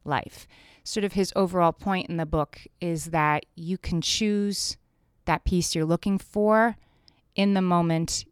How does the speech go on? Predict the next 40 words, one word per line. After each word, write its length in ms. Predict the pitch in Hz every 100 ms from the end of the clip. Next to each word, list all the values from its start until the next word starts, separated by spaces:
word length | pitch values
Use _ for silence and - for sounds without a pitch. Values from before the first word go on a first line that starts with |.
| _
even 440 | - 208 190 180 - -
if 420 | 165 - - -
the 60 | 165
baby's 260 | 165 160 156
crying, 400 | - 156 156 156
even 380 | - 175 165 -
if 320 | 156 - -
there's 200 | 160 151
a 40 |
siren 340 | 151 160 151 151
outside, 440 | 151 - 147 147
even 360 | - 160 160 160
if 300 | 156 - -
the 80 | -
kitchen's 420 | 170 - 156 151
a 60 |
mess, 480 | 156 151 143 - - - - _ _ _ _ -
that 280 | 156 147 -
breath 640 | - 151 156 151 - - - - _ _
and 220 | 165 160 151
that 220 | 143 -
smile 760 | - 175 160 151 151 147 147 - _ _ _ _ _
is 160 | 175 160
available 500 | 156 160 147 147 139
to 180 | - -
you. 240 | 135 90 -
It's 160 | -
extremely 500 | 151 - 196 180 170
simple, 460 | 147 180 165 156 147
and 100 | 143
it's 140 | 139
also 260 | 139 - 143
totally 340 | - 143 135
transformative 840 | - 143 135 - 143 135 127 127 -
if 180 | - 151
you 120 | 131
can 260 | 139 127 - _ _ _ _ -
get 180 | 156 139
into 320 | 135 135 143
it. 160 | -